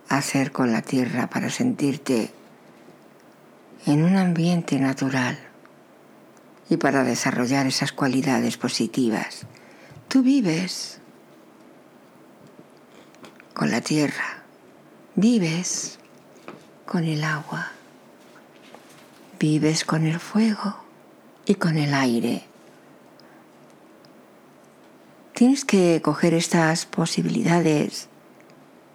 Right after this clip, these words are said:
y esas cualidades positivas siempre. Visita sitios en los cuales te sientas en la naturaleza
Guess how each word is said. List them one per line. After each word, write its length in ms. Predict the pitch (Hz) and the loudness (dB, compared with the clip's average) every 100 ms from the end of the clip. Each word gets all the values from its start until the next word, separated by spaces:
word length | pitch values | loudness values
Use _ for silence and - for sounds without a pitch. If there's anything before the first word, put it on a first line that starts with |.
| - - | -8 0
y 80 | |
esas 240 | 202 220 - | 2 2 2
cualidades 800 | 196 180 170 175 165 151 135 - | 2 2 4 4 4 4 2 -4
positivas 920 | - 156 - - - 240 254 156 - | -2 0 0 -4 2 2 4 0 -4
siempre. 720 | - - 165 131 - 165 180 - - - - - - - - - - - - - - - - - - - - - - - - - - - - - - | -2 2 4 4 0 -6 -8 -18 -20 -20 -20 -20 -20 -20 -20 -20 -20 -20 -20 -20 -16 -14 -14 -18 -20 -20 -20 -20 -20 -20 -20 -20 -20 -20 -20 -12 0
Visita 380 | 190 - - 294 | 2 2 2 2
sitios 380 | 262 214 160 165 | 2 2 2 2
en 100 | 143 | 2
los 120 | - | 0
cuales 480 | - 160 147 139 - | 0 0 2 0 -2
te 120 | 147 | -4
sientas 800 | - 156 156 156 139 135 - - - - - - - - - - - - - - - - - - | 0 0 2 2 2 0 -4 -12 -20 -20 -20 -20 -20 -20 -20 -20 -20 -20 -20 -20 -20 -20 -14 -2
en 100 | 175 | 0
la 100 | 160 | 2
naturaleza 1000 | 147 135 147 135 135 156 - 147 147 | 2 2 2 2 2 2 0 -2 -2